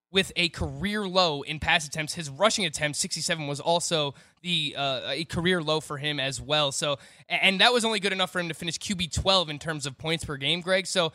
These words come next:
if any of those numbers scale back in terms of efficiency, uh, I think he's gonna finish outside the top twelve. I haven't done my rankings yet, but he's currently being drafted inside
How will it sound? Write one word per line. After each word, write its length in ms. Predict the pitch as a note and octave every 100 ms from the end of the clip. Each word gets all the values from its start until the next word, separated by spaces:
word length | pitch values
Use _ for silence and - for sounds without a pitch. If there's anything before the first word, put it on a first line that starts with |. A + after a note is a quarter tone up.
| - -
if 160 | F3+ -
any 200 | A3+ A#3
of 100 | G#3
those 180 | G#3 F3+
numbers 260 | F#3 F3
scale 280 | - F3+ F3
back 260 | D3+ E3+ F3
in 80 |
terms 280 | - E3+ D3+
of 100 | D3
efficiency, 680 | C3 F3+ F3+ G#3+ - A3+ A#3+ - - -
uh, 240 | C#3+ C#3 C#3
I 120 | F3+
think 80 | F#3+
he's 100 | E3
gonna 140 | E3
finish 240 | E3+ D#3+ -
outside 460 | D#3 D3 - D3+ C3+
the 80 | C3
top 280 | D#3+ D3
twelve. 260 | - E3+ E3
I 40 |
haven't 220 | E3 G3+ F3+
done 120 | E3+
my 120 | D3+
rankings 360 | D3 D#3+ F3 D#3+
yet, 180 | F3+ - _ -
but 140 | D3
he's 200 | F3 E3+
currently 360 | - G3 F#3+ D#3
being 380 | F3 E3+ D3
drafted 400 | B2 D3 D#3 C3+
inside 800 | B2 E3 F3+ - E3+ D#3 G3 A3+